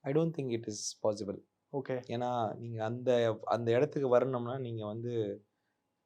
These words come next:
Speaker 1: அரசியலா சில விஷயங்கள் செய்யணும். இன்னும் மக்கள் மன்றத்துல ஏற்படுற சில, சில,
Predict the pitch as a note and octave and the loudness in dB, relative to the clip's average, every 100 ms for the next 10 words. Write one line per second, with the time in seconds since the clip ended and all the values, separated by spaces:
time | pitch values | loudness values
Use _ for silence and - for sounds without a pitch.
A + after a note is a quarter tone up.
0 | _ - B2 D#3 D#3+ D3+ C#3 D3 C#3+ A#2+ | _ 2 6 6 6 4 4 4 2 2
1 | G#2+ A2+ - A#2 A2 G2 - _ _ - | 2 0 -8 -6 -6 -6 -14 _ _ -8
2 | G#2+ G#2+ G2+ F#2+ - G#2+ A2 A2 - C#3+ | -2 0 0 -4 -8 -8 -4 -4 0 0
3 | B2 - - - - _ _ _ A#2 B2 | 0 -6 -18 -18 -18 _ _ _ -4 0
4 | A#2+ - A2+ A2 G#2+ A2+ A#2 A#2 G#2+ G#2+ | -2 0 2 4 4 2 0 -2 0 2
5 | G#2 G2+ G#2 - G#2+ G#2 G2+ - - - | 2 2 -2 -2 0 0 -2 -6 -14 -10
6 | G#2 G#2 G2+ G2 | -2 0 2 0